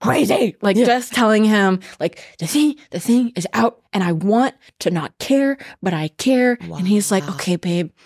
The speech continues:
Speaker 1: can you open as the mess? Can you breathe into the
Speaker 2: Yeah, yeah,
Speaker 1: mess?"
Speaker 2: yeah.
Speaker 1: 'Cause he's, like, great at,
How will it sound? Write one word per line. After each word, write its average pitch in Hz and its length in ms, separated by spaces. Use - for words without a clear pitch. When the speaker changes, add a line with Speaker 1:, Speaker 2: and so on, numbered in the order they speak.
Speaker 1:
can 196 160
you 190 140
open 202 380
as 185 260
the 180 100
mess? - 680
Can 226 140
you 220 100
breathe 240 380
into 220 180
the 202 160
Speaker 2:
Yeah, 175 160
yeah, 165 80
Speaker 1:
mess?" 160 80
Speaker 2:
yeah. 156 60
Speaker 1:
'Cause 220 100
he's, 233 200
like, 226 440
great 175 320
at, - 180